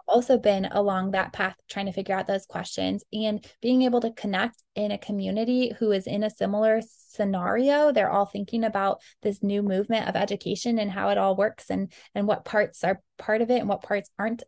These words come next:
part of it anymore. Maybe the parts that are still public school. Um, that's been huge, being able to connect with those people and, and build community, ask questions, build relationships. Because what I have found is I'm not the only one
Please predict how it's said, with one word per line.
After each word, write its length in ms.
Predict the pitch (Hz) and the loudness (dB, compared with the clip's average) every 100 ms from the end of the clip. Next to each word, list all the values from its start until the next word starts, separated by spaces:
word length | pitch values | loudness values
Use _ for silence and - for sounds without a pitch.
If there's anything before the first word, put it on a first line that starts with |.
| _ | _
part 180 | - 254 | 0 2
of 80 | 262 | 2
it 120 | 277 | 2
anymore. 340 | 254 262 269 | 2 2 4
Maybe 240 | 254 208 208 | 2 0 -2
the 100 | - | -4
parts 220 | - - | -4 -2
that 100 | - | -2
are 80 | 190 | -2
still 240 | - - | -2 -4
public 320 | 180 202 - | -2 -4 -4
school. 480 | - - 233 233 240 - - - | -6 0 4 4 2 -2 -20 -12
Um, 400 | - 226 208 196 202 _ _ _ _ _ | -4 -2 -2 -2 -6 _ _ _ _ _
that's 200 | 233 233 | 0 2
been 140 | 277 269 | 4 4
huge, 340 | 269 302 220 | 4 -2 -2
being 160 | 220 226 | 0 2
able 140 | 233 | 2
to 100 | 240 | 2
connect 300 | 233 208 214 | 0 -4 -4
with 100 | 220 | -2
those 160 | 190 196 | -2 -2
people 380 | - 226 214 | -6 -4 2
and, 320 | 196 185 196 - | 2 2 -2 -4
and 140 | 196 | -2
build 200 | 196 202 | 0 0
community, 460 | - 220 214 208 208 | -2 -12 -8 -6 -4
ask 240 | 190 196 | -6 -8
questions, 420 | - 190 - 202 | -8 -6 -4 -4
build 300 | - 196 196 | -2 -2 0
relationships. 720 | 202 190 196 - 233 262 262 - - - | -2 0 -2 0 0 0 -2 -6 -20 -4
Because 260 | 233 240 | 0 2
what 160 | 233 226 | 4 2
I 120 | 220 | 4
have 160 | 214 208 | 2 2
found 520 | 262 262 214 208 220 - - _ | 2 4 4 0 -4 -8 -20 _
is 460 | 220 208 202 208 - - | 2 4 2 0 -6 -4
I'm 140 | 196 226 | 2 6
not 140 | 240 | 6
the 60 | 233 | 4
only 200 | 196 196 | 2 0
one 280 | 185 185 | -2 -2